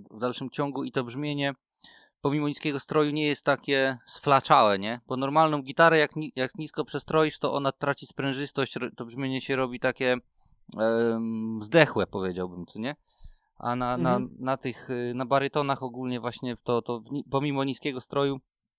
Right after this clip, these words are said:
Speaker 1: e, to wszystko jest, y, takie dalej, ma, ma takie swoją, y, tension, nie, nie pamiętam jak to, jak to po polsku, no takie na-, napięcie jest po prostu odpowiednie, co nie?
Speaker 2: Mhm.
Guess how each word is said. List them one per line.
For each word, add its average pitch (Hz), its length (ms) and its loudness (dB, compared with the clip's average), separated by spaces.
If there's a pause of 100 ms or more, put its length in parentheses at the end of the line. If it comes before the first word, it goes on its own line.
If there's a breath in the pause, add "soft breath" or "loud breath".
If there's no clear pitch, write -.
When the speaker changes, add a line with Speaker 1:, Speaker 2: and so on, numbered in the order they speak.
(420)
Speaker 1:
e, 107 380 -2
to 120 120 -4
wszystko 127 460 -2
jest, 120 360 -4
y, 110 140 -4
takie 117 260 -4
dalej, 113 320 2
ma, 110 140 0
ma 113 180 -2
takie 117 280 -8
swoją, 113 480 -2 (520)
y, 107 680 0 (340)
tension, 120 540 0
nie, 110 140 -10 (100)
nie 107 280 -8
pamiętam 104 340 -8
jak 98 120 -8
to, 95 120 -14 (360)
jak 104 180 -10
to 104 120 -10
po 101 100 -20
polsku, 110 300 -8
no 160 80 -8
takie - 240 -2
na-, 165 120 0
napięcie 156 500 2
jest 107 120 -2
po 107 60 -12
prostu 110 260 -4
odpowiednie, 104 500 -4
co - 120 -14
nie? 127 120 -2 (220)
Speaker 2:
Mhm. 202 260 -8